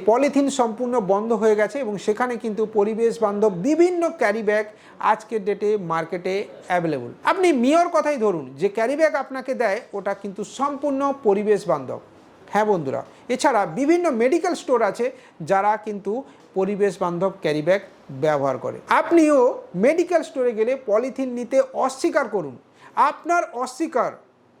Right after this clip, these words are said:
মানুষকে নতুন পথের দিশা দেখাবে। আর যদি নতুন পথের দিশা আপনি দেখাতে পারেন, তাহলে আমার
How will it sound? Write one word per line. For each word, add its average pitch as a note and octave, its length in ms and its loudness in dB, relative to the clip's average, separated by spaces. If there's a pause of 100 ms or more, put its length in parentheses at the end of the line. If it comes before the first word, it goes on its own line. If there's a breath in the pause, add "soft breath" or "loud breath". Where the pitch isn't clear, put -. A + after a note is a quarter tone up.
(180)
মানুষকে B3 520 -2
নতুন B3 480 -2 (120)
পথের A#3 720 0
দিশা G#3+ 340 0
দেখাবে। C#3 520 -4
আর E3 240 2 (280 loud breath)
যদি G3 220 4
নতুন C#4+ 460 2
পথের B3 440 2
দিশা G#3+ 240 -4
আপনি A3 260 0
দেখাতে G3+ 380 -2
পারেন, G3+ 340 0 (240 loud breath)
তাহলে A#3 300 2
আমার C#4 340 0